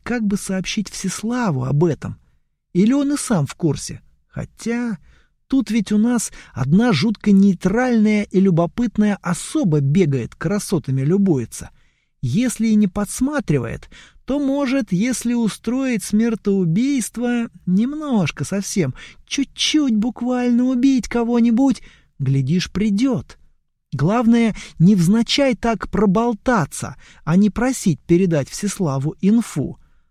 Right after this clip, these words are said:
А то кто ее знает, возьмет и обидится, что ее в качестве посыльного какой-то человек использует. Мне оно надо? Однозначно нет.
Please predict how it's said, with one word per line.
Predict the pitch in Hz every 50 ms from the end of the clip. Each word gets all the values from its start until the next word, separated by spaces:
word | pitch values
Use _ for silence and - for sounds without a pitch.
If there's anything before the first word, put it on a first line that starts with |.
| _ _ _
А | - 151 151
то | - 254
кто | - - - - 349 330
ее | 247 180 165 165 175 196
знает, | 202 214 247 214 139 - - - - - - - _
возьмет | - 139 170 190 175 202 285 320 320 220 -
и | 175
обидится, | 202 247 269 247 220 220 180 147 127 131 135 - - 147
что | - - - 170 175
ее | 202 208 180 147
в | -
качестве | - - 202 190 - - - - 180 185
посыльного | 156 - 196 214 202 - - 285 247 180 151 147 135 131 123
какой-то | - 170 180 - 165 151 - -
человек | 135 - - 170 196 220 226 196 139 - -
использует. | 160 151 - - - 220 175 139 127 120 117 - - - - - _ _ _ _ _ _ _ _ _
Мне | - 143 185 226 262 247 156
оно | 123 127 123 120 120
надо? | 147 202 247 269 226 165 - - _ _ _ _ _ _ _ _ -
Однозначно | 123 131 139 147 143 139 143 131 165 190 214 - - - 240 247
нет. | 254 285 269 208 - - -